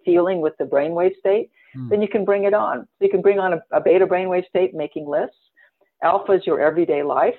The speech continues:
Speaker 1: which is really not, not stressed out or under duress, right? Theta is more monotonous, more meditative. I'm a meditator, so I actually seek theta twice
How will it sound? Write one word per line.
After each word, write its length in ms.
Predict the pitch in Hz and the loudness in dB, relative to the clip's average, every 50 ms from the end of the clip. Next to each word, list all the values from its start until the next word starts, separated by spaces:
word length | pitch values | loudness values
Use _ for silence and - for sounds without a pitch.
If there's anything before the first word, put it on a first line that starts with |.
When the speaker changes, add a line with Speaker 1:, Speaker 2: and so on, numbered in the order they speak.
| - - | -8 -10
Speaker 1:
which 180 | 170 160 - | -8 -8 -6
is 160 | 170 160 147 147 | -8 -8 -6 -4
really 240 | 147 147 147 151 | -4 -2 -2 -4
not, 320 | 151 151 147 151 160 165 156 - _ | -2 -2 0 0 0 0 -2 -6 _
not 260 | - 143 143 147 - - | -8 -8 -6 -6 -8 -8
stressed 320 | _ - 160 151 - _ - | _ -4 -4 -4 -4 _ 0
out 220 | 156 151 160 156 | 2 2 4 2
or 140 | 147 123 - | 2 0 -2
under 220 | 131 143 143 139 | -2 -4 -4 -6
duress, 400 | 127 - 123 123 120 139 202 - - _ _ - | -4 -4 -2 0 0 0 -2 -4 -8 _ _ -4
right? 260 | 160 165 - - - - _ _ _ _ _ _ _ _ _ _ _ | -2 0 0 -2 -4 -8 _ _ _ _ _ _ _ _ _ _ _
Theta 260 | - 180 180 196 202 202 | 2 4 4 6 6 4
is 80 | 196 196 | 4 2
more 200 | 175 156 151 156 | 0 -2 0 0
monotonous, 640 | 151 147 147 143 139 143 151 160 170 185 185 190 196 196 - | 0 -2 -4 -2 0 0 0 -2 -4 -4 -4 -4 -4 -4 -8
more 180 | 160 139 139 135 | -8 -6 -6 -4
meditative. 680 | 135 131 135 165 165 - - 160 175 180 196 208 208 - - | -4 -2 -2 -2 -4 -4 -4 -4 -2 -2 -2 -4 -6 -6 -4
I'm 140 | 165 175 175 | -4 -4 -4
a 60 | 143 | -4
meditator, 640 | 143 143 151 165 160 160 - - - - - - - _ | -4 -2 0 0 0 0 -2 -6 -6 -6 -6 -8 -10 _
so 100 | - 139 | -6 -2
I 100 | 139 143 | -2 0
actually 320 | 165 165 - - 147 131 - - _ | -2 -2 -4 -8 -10 -10 -10 -8 _
seek 200 | 185 185 - - - | -6 -6 -6 -6 -4
theta 340 | 143 127 120 - - - - _ _ | -2 -2 0 -2 -4 -6 -8 _ _
twice 200 | - 151 147 - | -6 -6 -6 -6